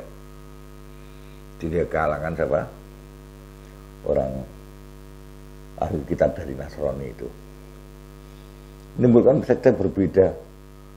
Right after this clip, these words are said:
Ada, ada trinitasnya yang model Allah, Jibril, Isa. Ada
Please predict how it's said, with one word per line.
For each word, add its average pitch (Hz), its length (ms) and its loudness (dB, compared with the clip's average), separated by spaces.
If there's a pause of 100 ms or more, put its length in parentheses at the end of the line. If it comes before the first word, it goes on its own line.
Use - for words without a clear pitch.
(160)
Ada, 107 380 10 (3250)
ada 87 220 6 (140)
trinitasnya 95 760 4
yang 92 80 0
model 87 440 4
Allah, 90 480 6 (1700)
Jibril, 113 560 8 (920)
Isa. 78 400 -4 (1400)
Ada 90 200 4